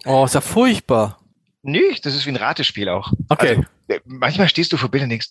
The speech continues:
Speaker 2: „Moment mal, das kannst du ja gar nicht einordnen.“ Du musst dich bezwingen, dass du nicht beim Schildchen nachliest, weil du denkst, „Das gibt's doch gar nicht.“ Das ist, also,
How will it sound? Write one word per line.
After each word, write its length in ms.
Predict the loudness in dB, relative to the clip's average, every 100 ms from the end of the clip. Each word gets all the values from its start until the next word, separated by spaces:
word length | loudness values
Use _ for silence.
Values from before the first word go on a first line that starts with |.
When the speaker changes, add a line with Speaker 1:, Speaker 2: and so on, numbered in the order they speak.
| -6
Speaker 2:
„Moment 340 | -6 -4 -8
mal, 140 | -8
das 180 | -8 -8
kannst 220 | -6 -4
du 60 | -4
ja 60 | 0
gar 120 | 0
nicht 160 | 0
einordnen.“ 420 | -2 0 0 0 -2
Du 60 |
musst 240 | -4 -4 -6
dich 160 | -8
bezwingen, 680 | -10 -12 _ -8 -2 -2 0
dass 120 | -2
du 100 | -2
nicht 180 | -6 -2
beim 100 | -2
Schildchen 400 | 0 -2 -2 -2
nachliest, 540 | 0 0 -2 -6 -6 -4
weil 80 |
du 80 | -4
denkst, 220 | -2 -4 -6 -14 -14 -12
„Das 200 | -12 -12
gibt's 200 | -14 -10
doch 180 | -10 -8
gar 160 | -10
nicht.“ 180 | -10 -8
Das 120 | -8
ist, 100 | -6
also, 160 | -6